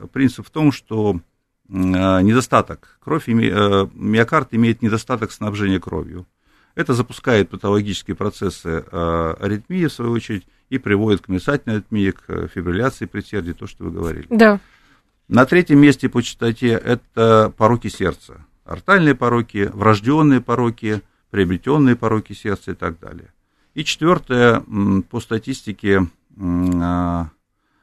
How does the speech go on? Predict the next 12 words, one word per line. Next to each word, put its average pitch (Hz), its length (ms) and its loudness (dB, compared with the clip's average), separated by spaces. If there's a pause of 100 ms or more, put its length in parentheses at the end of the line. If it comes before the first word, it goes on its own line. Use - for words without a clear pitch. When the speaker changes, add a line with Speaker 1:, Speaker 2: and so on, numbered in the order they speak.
(120)
Speaker 1:
группа, 101 720 0
а, 92 320 -2
причин — 151 560 -2
это 95 680 0 (720)
сахарный 92 340 0
диабет, 107 480 0
ожирение, 110 640 2 (220)
метаболический 104 640 -2
синдром, 110 420 0
ну, 127 100 2
вот 101 80 -4
так 90 120 -4